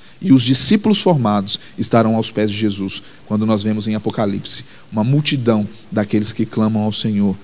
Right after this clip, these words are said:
"Maranata, vem, Senhor Jesus", aos pés de Cristo, discípulos formados. É isso que nós vamos entregar no último dia ao Senhor Jesus, discípulos dele,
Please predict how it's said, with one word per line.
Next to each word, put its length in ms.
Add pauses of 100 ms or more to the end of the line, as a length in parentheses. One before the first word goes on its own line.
(220)
"Maranata, 680
vem, 260
Senhor 380
Jesus", 500 (160)
aos 260
pés 300
de 80
Cristo, 420 (200)
discípulos 880 (160)
formados. 760 (240)
É 180
isso 480
que 100
nós 180
vamos 200
entregar 420
no 60
último 280
dia 160
ao 80
Senhor 200
Jesus, 400 (300)
discípulos 800 (220)
dele, 480